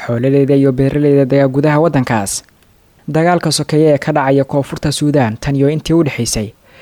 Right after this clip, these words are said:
labada kun saddex iyo tobankii ilaa iyo labada kun siddeed iyo tobankii waxaa ku dhintay boqolaal kun oo qof, inkastoo markii dambe ay dib u soo laabatay nabaddii u dhexeysay dhinacyada dirirta u dhexeysay.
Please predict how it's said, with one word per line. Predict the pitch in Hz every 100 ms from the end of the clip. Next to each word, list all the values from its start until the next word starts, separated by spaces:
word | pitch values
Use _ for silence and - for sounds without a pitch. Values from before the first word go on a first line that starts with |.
| - - -
labada | 170 185 185
kun | 170
saddex | 151 170 165 -
iyo |
tobankii | 147 156 160 - 120
ilaa | 123 143
iyo | 139
labada | 139 151 147
kun | 147
siddeed | 139 139 156
iyo | 151
tobankii | 139 151 156 151
waxaa | 147 - 143
ku | 165
dhintay | 131 - 117
boqolaal | 123 - 135 147
kun | - 180
oo | 123
qof, | - 101 - _ _ _ _
inkastoo | 196 190 180 165 170
markii | 160 170 160
dambe | 156 151
ay | 156
dib | 147 165
u | 170
soo | - 131
laabatay | 123 123 123 127
nabaddii | 123 123 143 139
u | 156
dhexeysay | 156 - 139 160
dhinacyada | 147 143 143 156 143
dirirta | 147 160 -
u | 175
dhexeysay. | 127 120 117 113